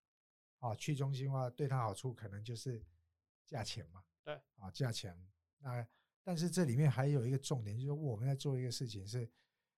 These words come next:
Speaker 1: 你去中心化表示你要单一一个一个去面对嘛，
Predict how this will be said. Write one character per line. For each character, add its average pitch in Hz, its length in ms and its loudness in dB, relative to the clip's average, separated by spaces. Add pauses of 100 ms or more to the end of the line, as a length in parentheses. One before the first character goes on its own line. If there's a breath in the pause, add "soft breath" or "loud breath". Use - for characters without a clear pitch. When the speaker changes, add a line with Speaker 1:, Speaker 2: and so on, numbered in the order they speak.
(140)
Speaker 1:
你 135 180 -2
去 196 220 0
中 185 140 4
心 180 100 2
化 180 100 4
表 143 240 2
示 151 140 -2
你 131 120 0
要 151 200 2 (120)
单 147 200 -2
一 147 380 -14
一 131 40 -12
个 131 140 0
一 117 40 0
个 123 80 2
去 127 140 2
面 120 260 -2
对 90 220 -10
嘛， - 140 -18